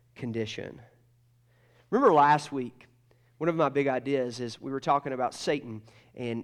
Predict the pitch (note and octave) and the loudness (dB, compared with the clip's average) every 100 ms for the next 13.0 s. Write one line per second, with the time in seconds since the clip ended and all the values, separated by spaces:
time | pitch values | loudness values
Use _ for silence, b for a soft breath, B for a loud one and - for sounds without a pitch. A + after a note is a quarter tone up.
0 | - C3+ B2+ B2 C3+ B2+ B2+ C#3 A#2 - | -8 -6 -6 -6 -6 -6 -4 -4 -4 -4
1 | D#3 C#3 B2+ A#2 B2 C3 A#2 A2 - C3+ | -2 -2 -2 -2 0 0 -2 -8 -8 -6
2 | D3+ D3 C3+ C#3 C#3+ D3+ A3+ C4 D4+ C#4 | -6 -6 -4 -4 -4 -6 -4 -4 -4 -6
3 | - - b b - F#3+ E3+ D3+ D3+ D3+ | -10 -18 b b -4 0 0 0 -2 -6
4 | - b b b - D#3+ - D#3+ D#3+ - | -12 b b b -2 -2 2 4 4 0
5 | D3 C#3 - - E3+ E3+ D#3+ - D3+ C#3+ | -6 -6 -10 -6 0 0 0 -2 0 0
6 | B2+ - A2+ C3 A2 G2+ F2 - _ _ | -4 -12 -8 -6 -6 -8 -14 -20 _ _
7 | _ _ _ _ _ b b b b b | _ _ _ _ _ b b b b b
8 | - F#3 C4+ D4+ - A3+ G#3 E3+ F#3 D#3+ | -6 -4 -2 -4 -2 0 0 2 2 2
9 | - F3+ D#3+ D3+ C#3 C3 C3 D3+ D3 - | 0 0 0 0 0 0 2 0 0 -4
10 | C#3 C3 G#2 G#2 F2 F2 _ D#3 G#3 D#4+ | -6 -8 -14 -18 -20 -20 _ -2 2 2
11 | C4 A3 F#3+ D#3 - - F3+ B3+ B3+ B3 | 2 0 -2 -6 -10 -16 -2 2 2 4
12 | G3 F3 - D#3 - C#4+ G3 C3+ B2 A3 | 2 2 -2 -4 -2 -4 -2 -4 -4 -6